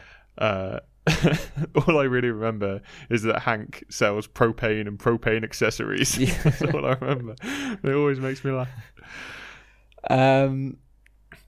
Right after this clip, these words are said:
Speaker 2: Touch Brown.
Speaker 1: Yeah, South Park, Touch Brown football.
Speaker 2: It's, uh, very South Parkian.
Speaker 1: Yeah. I can tell you that in that game, they used Mister Hanky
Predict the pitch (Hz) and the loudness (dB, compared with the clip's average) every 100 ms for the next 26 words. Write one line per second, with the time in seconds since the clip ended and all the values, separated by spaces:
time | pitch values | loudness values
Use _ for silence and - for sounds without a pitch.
0 | _ _ _ _ _ - - 147 - - | _ _ _ _ _ -16 0 0 2 4
1 | 127 139 156 170 147 - _ _ - 104 | 6 6 4 0 -8 -16 _ _ -4 0
2 | 95 - - 139 127 127 117 110 - - | 0 -2 2 4 4 2 2 2 0 -6
3 | 147 - - 117 113 - 110 104 104 120 | -4 -2 0 2 0 -2 -4 0 0 0
4 | 127 - _ - 104 - - - - 95 | -6 -18 _ -14 -14 -16 -16 -6 0 2
5 | 95 98 95 95 92 92 92 - - _ | 2 2 0 0 0 0 0 -4 -8 _
6 | _ _ _ _ 247 240 254 _ _ _ | _ _ _ _ -20 -20 -20 _ _ _
7 | _ _ _ _ _ - 123 92 - 92 | _ _ _ _ _ -8 -4 -2 -2 -2
8 | 92 104 98 101 117 123 123 - 107 104 | -2 -2 0 -2 -2 -4 -4 -4 0 0
9 | - _ - _ - - - - _ _ | -2 _ -20 _ -20 -20 -20 -20 _ _
10 | _ 120 120 110 123 117 110 104 98 98 | _ -4 -4 2 4 4 2 0 -2 -4
11 | - _ - 76 - _ 123 123 113 101 | -6 _ -20 -20 -20 _ -2 0 0 0
12 | 123 110 101 98 107 127 - 110 104 120 | 4 4 2 -4 -8 -10 -4 -2 -2 -4
13 | 113 - - 107 104 - - 110 | -4 -4 -2 -2 -2 -6 -6 -6